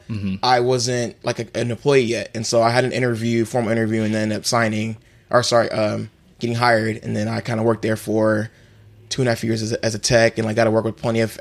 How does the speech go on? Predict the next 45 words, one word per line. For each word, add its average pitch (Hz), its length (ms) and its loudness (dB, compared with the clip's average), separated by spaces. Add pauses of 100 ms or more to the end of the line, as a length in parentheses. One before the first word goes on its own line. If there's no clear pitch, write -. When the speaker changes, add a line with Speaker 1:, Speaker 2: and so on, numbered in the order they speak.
Speaker 2:
athletes 117 540 0
and, 120 100 -2
Speaker 1:
Mm-hmm. 135 200 2 (400)
Speaker 2:
uh, 110 340 -4
professional, 123 1040 0
um, 95 480 -10
injured, 123 760 2 (400)
and 113 200 -6
stuff 120 180 -4
like 135 80 -12
that. 143 320 -8
Speaker 1:
So 127 100 2
what 151 80 8
were 170 80 6
your, 151 180 8
what 131 180 4
was 143 100 2
your 131 100 6
role 110 300 6
like 98 200 2
there? 98 180 0
Like, 95 120 -2
kinda 110 160 -4
what 101 140 -2
were 110 100 -2
your 101 160 0
responsibilities? 95 720 -8
What, 76 120 -8
what, 98 300 -10
what 95 100 -6
was 107 120 -2
your 101 120 -2
day-to-day 98 420 -2
look 98 140 -12
like? 95 140 -4
Speaker 2:
So 156 100 2
basically, 185 420 2
I 139 100 4
was 127 300 2 (240)
in 180 180 2
school 156 580 -2 (360)
getting 139 260 -4
my 123 200 0
prereqs 175 680 -2
Speaker 1:
Mm-hmm. 101 240 -4